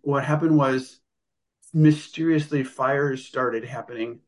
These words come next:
around this forest. So the government had to step in, and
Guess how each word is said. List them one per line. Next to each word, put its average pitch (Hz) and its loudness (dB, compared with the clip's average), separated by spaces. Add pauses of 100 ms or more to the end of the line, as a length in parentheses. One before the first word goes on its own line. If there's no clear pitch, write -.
(400)
around 143 0
this 131 -4
forest. 135 0
So 139 -4
the 120 -6
government 143 0
had 117 -6
to 117 -6
step - -10
in, 117 -10 (500)
and 135 -2